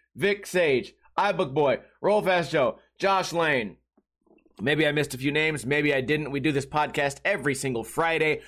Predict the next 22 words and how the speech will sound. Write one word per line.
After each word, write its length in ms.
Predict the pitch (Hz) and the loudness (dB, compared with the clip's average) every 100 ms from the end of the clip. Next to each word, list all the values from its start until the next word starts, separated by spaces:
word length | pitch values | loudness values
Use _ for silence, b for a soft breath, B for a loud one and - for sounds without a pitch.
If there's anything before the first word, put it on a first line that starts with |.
| B B | B B
right 200 | 147 190 | -2 0
around 220 | 185 175 | 2 0
three 400 | 151 - 190 226 | -2 0 0 2
thirty 460 | 214 - 196 190 190 | -2 0 0 2 0
P 340 | 190 185 190 | -2 -2 0
M 240 | 156 170 165 | 0 -2 -4
Pacific 400 | 151 165 160 - | -6 -2 -2 0
time. 320 | 156 160 160 B B - | 2 2 -2 B B -4
Right 180 | 143 156 | -2 0
now 200 | 185 185 | 2 2
it 60 | |
is 140 | 160 - | 0 -4
three 440 | - 180 214 233 | -2 0 2 0
thirty-four. 840 | 214 208 208 190 - 180 147 90 - _ _ _ - | 0 2 2 0 2 4 4 0 -6 _ _ _ -6
For 140 | 151 | -2
the 80 | 151 | -2
first 340 | 208 226 226 | 0 0 0
time 320 | 202 208 208 | 2 2 2
in 80 | 175 | 0
a 80 | 160 | 0
long 380 | 160 185 202 196 | 2 2 2 0
time, 420 | 139 127 139 | 0 0 0